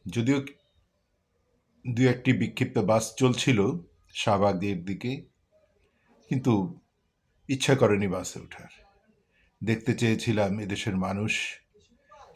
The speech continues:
কিভাবে একজন নেত্রীকে ভালোবাসে। গুলিস্তান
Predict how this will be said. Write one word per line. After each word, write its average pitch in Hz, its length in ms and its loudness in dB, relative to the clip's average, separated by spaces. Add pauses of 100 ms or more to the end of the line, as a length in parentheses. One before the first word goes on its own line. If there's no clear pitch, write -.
কিভাবে 110 440 2 (2000)
একজন 113 280 0
নেত্রীকে 107 400 -2
ভালোবাসে। 107 580 0 (2500)
গুলিস্তান 117 500 2